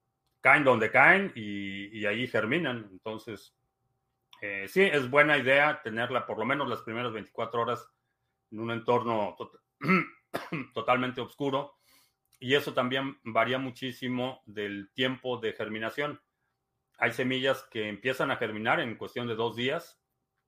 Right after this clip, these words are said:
y hay otras que se pueden llevar hasta dos semanas en germinar. Buena observación. Yo estoy tendiendo más a... La semilla es muy barata.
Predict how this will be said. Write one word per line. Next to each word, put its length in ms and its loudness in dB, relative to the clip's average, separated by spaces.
y 120 -6
hay 160 0
otras 300 -2
que 100 -14
se 80 -14
pueden 200 -6
llevar 240 -2
hasta 300 -4
dos 220 -4
semanas 480 -4
en 120 -14
germinar. 520 -6
Buena 340 0
observación. 540 2
Yo 80 4
estoy 380 0
tendiendo 440 2
más 320 4
a... 380 2
La 200 2
semilla 360 2
es 100 -2
muy 160 0
barata. 560 2